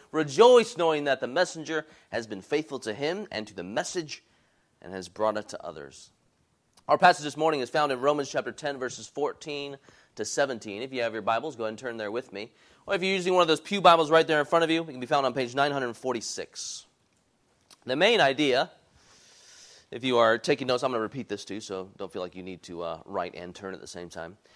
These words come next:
The main idea today is God's plan to save requires you to proclaim.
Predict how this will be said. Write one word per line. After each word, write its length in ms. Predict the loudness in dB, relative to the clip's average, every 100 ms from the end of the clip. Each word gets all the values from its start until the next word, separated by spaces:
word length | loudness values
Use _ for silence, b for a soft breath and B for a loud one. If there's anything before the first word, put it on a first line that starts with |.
| b -4
The 60 |
main 200 | 2 6
idea 280 | 6 6 4
today 320 | 4 4 6
is 180 | 4 4
God's 380 | 8 8 8 4
plan 360 | 0 2 2 0
to 140 | -4
save 680 | 0 2 2 2 -2 -4 -10 _ _ _ _ _ _ _
requires 760 | 0 0 4 6 8 6 2 -2
you 640 | -4 0 2 4 2 -2 -10 _ _ _ _ _ _
to 120 | -8
proclaim. 580 | 2 2 6 6 6 0